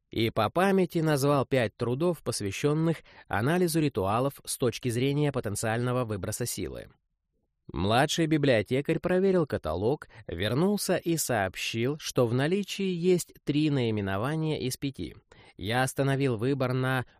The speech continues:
универсальном справочнике ритуалиста под редакцией профессора Петра Борна. В Кальворте он, в силу доступного изложения материала,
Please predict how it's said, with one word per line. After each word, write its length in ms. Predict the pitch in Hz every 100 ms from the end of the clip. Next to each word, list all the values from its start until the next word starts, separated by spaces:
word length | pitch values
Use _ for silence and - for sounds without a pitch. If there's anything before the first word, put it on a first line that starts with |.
| -
универсальном 720 | 135 135 143 - 185 175 170
справочнике 880 | - 127 127 113 - 123 113 117 -
ритуалиста 800 | 120 120 117 101 120 175 - -
под 180 | 107 90
редакцией 540 | 95 127 143 - 147
профессора 640 | - 95 - 151 - 151 147
Петра 340 | 117 90 95
Борна. 500 | 95 104 95 90 - _ _ _ _
В 160 | - -
Кальворте 720 | 110 110 113 165 185 - 165
он, 380 | - 143 135 107
в 80 | -
силу 360 | - 175 185 165
доступного 760 | 147 - 151 139 131 120 117
изложения 680 | 110 113 113 117 107 98 98
материала, 640 | 98 113 139 175 170 151